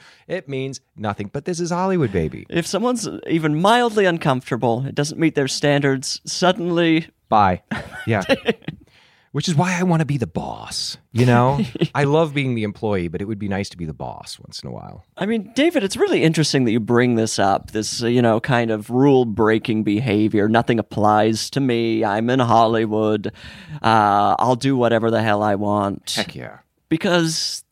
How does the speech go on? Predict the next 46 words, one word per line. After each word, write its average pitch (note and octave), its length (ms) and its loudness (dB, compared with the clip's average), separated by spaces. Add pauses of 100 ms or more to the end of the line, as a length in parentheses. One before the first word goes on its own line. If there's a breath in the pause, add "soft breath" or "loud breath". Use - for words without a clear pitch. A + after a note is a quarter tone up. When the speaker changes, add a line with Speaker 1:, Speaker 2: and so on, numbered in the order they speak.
(120)
Speaker 2:
this B3 120 -10
podcast C#3 440 -2
is C#3 80 -6
called G#2+ 200 -2
I A2 60 2
Said G2+ 240 -2
No G2 120 2
Gifts. - 440 -4
Speaker 1:
Uh-oh. - 260 0 (460 soft breath)
Speaker 2:
Uh, C3 580 4 (300)
I B3 80 2
was D4+ 220 0
really C#3+ 220 0
looking A2+ 260 -4
forward G#2+ 320 -2
to A2+ 80 -4
having C3+ 340 0
you G2+ 80 -2
here - 220 -6
today. D2+ 340 -4
I G#2 60 0
was B2 200 -4
really A3 600 0 (340 soft breath)
thinking D#3 400 0
we B2 140 2
would A#2+ 140 4
have G#2 200 4
a G#2 60 0
good G2+ 260 -4
time. D2 480 -4 (380 soft breath)
Thought A#2+ 160 0
David's B2 320 -4
such A#2+ 180 -6
an G#2 80 -6
interesting A2 400 -4
person. E3 640 -4
We're G#2+ 120 -2
gonna G2+ 180 -6
have A2+ 200 -4
fun. D3+ 680 0
We're G2 100 -4
gonna B2 320 -4
chat. B2 640 0
Speaker 1:
I'm F2+ 120 -8
nervous. C#2 460 -10 (800)
Speaker 2:
We'll, G#2 220 -8